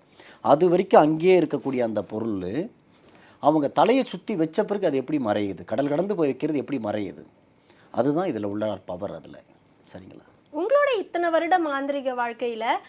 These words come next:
Speaker 2: இந்த விஷயம் எனக்கு வந்து ரொம்ப, அ, கஷ்டப்பட்டு நான் செஞ்சேன், இந்த ஒரு கிளையண்ட் இருக்காங்க, அவங்களுக்காக இந்த விஷயம் நான் பண்ணேன், அவங்களுக்கு இப்ப சரியாயிடுச்சு, இருந்தாலும் இதுக்காக நான் ரொம்ப கஷ்டப்பட்டேன் அப்படின்னா யாராவது இருக்காங்களா சார்?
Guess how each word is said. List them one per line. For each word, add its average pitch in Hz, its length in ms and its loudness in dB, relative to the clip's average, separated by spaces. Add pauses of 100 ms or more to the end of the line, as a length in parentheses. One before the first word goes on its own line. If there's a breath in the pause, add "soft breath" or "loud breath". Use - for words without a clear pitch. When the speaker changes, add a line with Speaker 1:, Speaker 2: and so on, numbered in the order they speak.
(280 soft breath)
Speaker 2:
இந்த 571 140 4 (120)
விஷயம் 381 420 -4
எனக்கு 262 240 -2
வந்து 254 320 -4
ரொம்ப, 269 260 -2 (600 soft breath)
அ, 226 80 -4 (100)
கஷ்டப்பட்டு 381 540 -2
நான் 320 200 0
செஞ்சேன், 247 520 -2
இந்த 269 180 2
ஒரு 285 160 6
கிளையண்ட் 359 340 0
இருக்காங்க, 254 380 -2 (160)
அவங்களுக்காக 311 540 -2
இந்த 294 180 0
விஷயம் 320 260 -4
நான் - 180 -4
பண்ணேன், 220 360 -4 (300 loud breath)
அவங்களுக்கு 339 380 0
இப்ப 302 180 -2
சரியாயிடுச்சு, 339 560 0 (160)
இருந்தாலும் 440 440 -2 (160)
இதுக்காக 466 400 0
நான் 359 160 -2
ரொம்ப 359 240 0 (120)
கஷ்டப்பட்டேன் 311 540 -2
அப்படின்னா 247 280 -8 (100)
யாராவது 226 340 -6
இருக்காங்களா 196 440 -12
சார்? - 120 -20